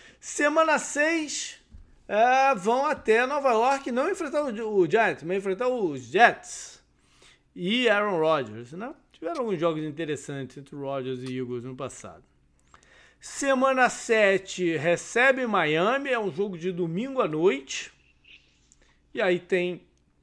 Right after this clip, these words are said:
Devonta Smith contra o Waddle, né? Dois colegas de, de, de Alabama também, que saíram no draft no mesmo ano.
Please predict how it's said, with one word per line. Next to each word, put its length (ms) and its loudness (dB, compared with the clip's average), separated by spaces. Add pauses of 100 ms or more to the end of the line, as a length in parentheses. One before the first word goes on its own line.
(260)
Devonta 800 4
Smith 400 -2
contra 360 -6
o 140 -4
Waddle, 400 -2 (220)
né? 200 -4
Dois 680 -8
colegas 560 -6
de, 360 -12 (160)
de, 280 -14
de 80 -8
Alabama 600 -4
também, 460 -8 (600)
que 80 -20
saíram 420 -6
no 140 -10
draft 460 -10
no 120 -12
mesmo 400 -8
ano. 340 -4